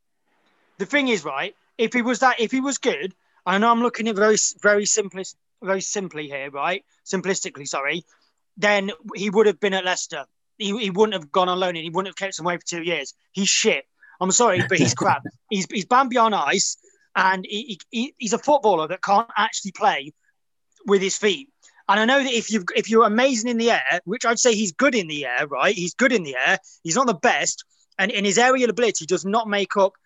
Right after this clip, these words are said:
Speaker 1: for the fact that he's got two left feet. I'm sorry, but it doesn't. He's a, he's a, he's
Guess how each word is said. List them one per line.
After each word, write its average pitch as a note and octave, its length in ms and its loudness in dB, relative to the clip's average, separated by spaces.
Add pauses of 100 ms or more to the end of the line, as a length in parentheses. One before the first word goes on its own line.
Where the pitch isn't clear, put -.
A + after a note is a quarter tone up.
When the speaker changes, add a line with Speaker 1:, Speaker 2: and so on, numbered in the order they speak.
(140)
Speaker 1:
for F#3+ 80 0
the G3+ 80 6
fact G#3 340 2
that F#3 120 -4
he's E3 100 -6
got F#3+ 160 0
two F#3 160 2
left F3 160 0
feet. D#3 300 -4 (260)
I'm F3 80 -8
sorry, G3 260 2
but F3 80 -4
it E3+ 120 -8
doesn't. C#3+ 300 -4 (280)
He's G3+ 160 2
a, F#3+ 120 -4
he's G3+ 220 0
a, A3 80 2 (140)
he's G3+ 340 -2